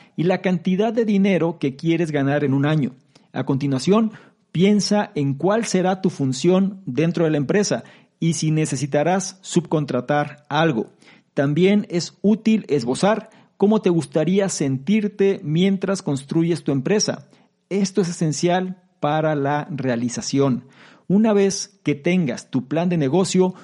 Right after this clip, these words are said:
puedes trabajar en la creación de una red de clientes y socios potenciales. Haz una lista de las personas con las que te gustaría trabajar. Las autoras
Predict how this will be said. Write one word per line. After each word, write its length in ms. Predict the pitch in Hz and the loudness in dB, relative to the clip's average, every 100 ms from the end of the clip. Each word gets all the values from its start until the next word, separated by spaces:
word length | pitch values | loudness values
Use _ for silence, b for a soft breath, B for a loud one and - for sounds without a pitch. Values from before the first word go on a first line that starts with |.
| B _ | B _
puedes 340 | 175 185 190 | 0 2 0
trabajar 420 | - 156 139 175 175 | 0 -2 0 -2 -2
en 120 | 165 | -2
la 120 | 143 | -2
creación 680 | 123 123 - 180 208 196 127 | -4 -4 2 4 4 0 0
de 100 | 123 | 2
una 320 | 165 196 185 | 4 2 2
red 200 | 170 170 | 0 -2
de 140 | 147 | -4
clientes 640 | 139 180 185 180 180 170 - | -2 0 0 0 -2 -2 -6
y 80 | 131 | -8
socios 580 | - 165 156 156 151 - | -2 -2 0 -2 -2 -4
potenciales. 840 | 139 135 117 113 151 156 113 - b b b b - | -6 -2 -2 0 0 0 -2 -10 b b b b -6
Haz 400 | 135 170 - - | -4 -2 -6 -2
una 240 | 165 165 | 0 2
lista 420 | 156 196 - 180 | 2 0 0 -2
de 40 | 160 | 0
las 180 | 139 - | -2 -2
personas 800 | 131 - 196 196 196 190 - _ | -4 0 2 2 0 -4 -14 _
con 180 | 139 139 | -2 0
las 180 | 135 - | -2 -2
que 100 | 135 | -4
te 120 | 123 | 0
gustaría 540 | 120 - 123 117 123 | -2 -2 -4 -2 -2
trabajar. 560 | 123 123 120 185 180 - b b b b | -2 -2 0 0 0 -16 b b b b
Las 180 | 165 170 | -2 0
autoras 560 | 175 220 214 214 202 | 2 2 2 0 -2